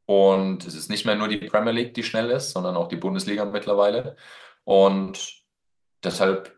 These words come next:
ist es schwer für, ich sag mal, zwei Augen, vielleicht wenn man vier nimmt, mit der anderen Hälfte noch, mit des, äh,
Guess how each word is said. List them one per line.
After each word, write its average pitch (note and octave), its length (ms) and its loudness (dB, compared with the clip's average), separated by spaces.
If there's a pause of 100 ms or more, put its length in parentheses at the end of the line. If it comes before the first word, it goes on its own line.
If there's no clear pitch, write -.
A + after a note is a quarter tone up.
(120)
ist F#2+ 160 -2
es G2 80 -6
schwer F2 400 2
für, F2+ 680 0 (220)
ich - 80 -18
sag E2 100 -10
mal, E2 120 -10
zwei - 340 4
Augen, G#2 420 4 (380)
vielleicht - 260 -8
wenn E3+ 100 -10
man E3 100 -4
vier F#2+ 340 0
nimmt, - 400 -2
mit F2 100 -6
der - 220 2
anderen F2 260 -2
Hälfte G2 440 -4
noch, F#2 160 -2
mit F2 100 -10
des, - 220 -10
äh, - 400 -10